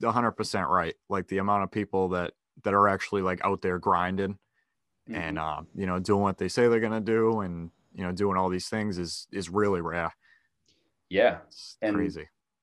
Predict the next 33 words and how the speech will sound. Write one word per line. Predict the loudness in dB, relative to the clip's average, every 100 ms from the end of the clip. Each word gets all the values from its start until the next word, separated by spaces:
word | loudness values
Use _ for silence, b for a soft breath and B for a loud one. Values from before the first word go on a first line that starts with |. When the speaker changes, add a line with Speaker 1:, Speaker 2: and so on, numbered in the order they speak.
| -2
Speaker 2:
like, | 0 0 2
that's | 2 2
something | -2 -2 0
that | 0 0
surprised | -2 2 2 2
me | -2
when | 0 0
I | -2 -4
started | -8 -4 0
out | 0 0
in | -6
the |
professional | -6 -6 -4 -6
world, | -6 -8 -10 _ -6
you | -2
know, | 0
Speaker 1:
Mm-hmm. | 2
Speaker 2:
like, | 2 0
I | 0
thought | 2 4
that | 4
was | 2
kinda | 0 0 2
like | 2 -2
the | -6
baseline | -4 -4 -2 0 0 0 -4
expectation | -6 -4 -4 -4 -4 -4
was | -4 0
that | 0 -2
you'd | -6 -8
say | -4 -2
what | -2 -4
you're, | -6 -6